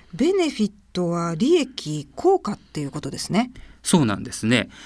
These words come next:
Speaker 2: えー、どんなに優れた治療をする場合でもですね、必ずこのリスクがあり、そしてベネフィット、えー、両面があるということなんですね。
Speaker 1: はい。
Speaker 2: それから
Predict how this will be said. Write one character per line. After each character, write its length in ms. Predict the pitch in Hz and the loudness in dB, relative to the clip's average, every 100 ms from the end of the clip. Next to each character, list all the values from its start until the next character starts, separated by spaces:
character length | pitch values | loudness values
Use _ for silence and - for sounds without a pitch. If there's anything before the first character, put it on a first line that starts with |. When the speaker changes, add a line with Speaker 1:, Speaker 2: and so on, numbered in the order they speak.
| - | -10
Speaker 2:
え 360 | 113 104 95 95 | -4 -2 -2 -2
ー、 20 | |
ど 140 | 113 180 | 0 2
ん 100 | 170 | 2
な 120 | 123 | 0
に 100 | 101 | -2
優 260 | - 131 151 | -2 0 2
れ 100 | 113 | 2
た 140 | 98 | -2
治 200 | - 104 | -4 -2
療 140 | 110 104 | 0 0
を 40 | |
す 160 | - 104 | -2 -4
る 140 | 101 | -2
場 160 | 107 107 | 0 0
合 60 | |
で 140 | 104 104 | 2 0
も 140 | 98 | -2
で 80 | - | -6
す 140 | - | -4
ね、 220 | 113 117 - - - | 0 0 -4 -18 -8
必 380 | - 170 190 190 | -2 2 2 0
ず 160 | 190 185 | 0 -2
こ 220 | - 139 | -2 0
の 240 | 131 113 | 2 2
リ 180 | 101 151 | 0 -2
ス 180 | 185 - | -2 -4
ク 160 | - 98 | -4 0
が 180 | 95 | 0
あ 40 | 95 | 0
り、 240 | - - - | -4 -10 -8
そ 140 | 156 | -4
し 80 | 139 | -2
て 180 | 220 202 | 2 0
ベ 220 | 139 143 | 2 0
ネ 100 | 120 | 0
フ 140 | 95 98 | -4 -8
ィ 20 | |
ッ 40 | - | -4
ト、 260 | 123 113 - - _ _ _ _ | 0 0 -2 -14 _ _ _ _
え 140 | - 95 | -6 -4
ー、 80 | 95 | 0
両 180 | 156 | 2
面 200 | 180 190 | 2 2
が 120 | 185 190 | 2 2
あ 60 | |
る 80 | 127 | 0
と 160 | - - | -6 -4
い 100 | 98 | -4
う 140 | 92 | -6
こ 140 | - | -10
と 100 | - | -8
な 100 | 92 | -6
ん 60 | 95 | -8
で 100 | 95 | -8
す 120 | - | -2
ね。 160 | 170 185 | 0 -2
Speaker 1:
は 140 | 185 | -6
い。 60 | 160 - - | -10 -16 -20
Speaker 2:
そ 140 | - 127 | 0 0
れ 80 | - | 2
か 120 | 160 | 2
ら 200 | 160 | 2